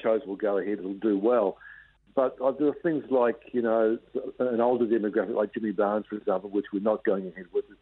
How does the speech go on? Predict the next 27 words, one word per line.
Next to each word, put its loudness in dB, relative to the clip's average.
we've, 2
we've -2
cancelled -2
that 0
tour. 2
Um, 0
the, 0
I 2
think 0
the 4
older 2
demographic 0
is -12
gonna -2
take 2
a 0
while 0
to -6
get -4
to -6
grips 0
with -6
getting 0
out 4
again -2
and -6
sitting, 0